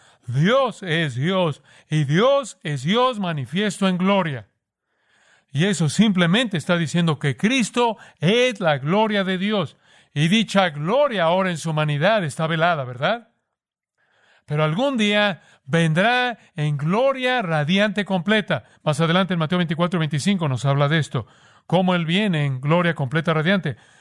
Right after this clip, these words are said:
Viene un día cuando Él hará a un lado el velo de su carne y no más humillación, sino glorificación. Dice usted, "Hombre, es emocionante pensar en eso".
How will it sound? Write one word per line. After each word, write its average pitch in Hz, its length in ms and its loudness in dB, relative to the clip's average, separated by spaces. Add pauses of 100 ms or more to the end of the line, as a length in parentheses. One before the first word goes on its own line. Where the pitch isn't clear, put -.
(120)
Viene 156 240 2
un 143 100 4
día 220 420 2 (160)
cuando 156 260 0
Él 196 100 2
hará 190 280 2
a 294 40 -2
un 208 160 -8
lado 185 300 0
el 165 80 -6
velo 165 220 -4
de 170 100 -6
su 143 140 -10
carne 190 380 -2 (220)
y 139 120 -2
no 165 160 2
más 220 300 0
humillación, 170 560 -2
sino 160 360 -2
glorificación. 147 1200 -2 (1500)
Dice 123 180 -8
usted, 131 260 -2
"Hombre, 139 360 -2 (160)
es 117 160 -4
emocionante 117 560 2
pensar 131 320 -2
en 131 100 0
eso". 160 300 0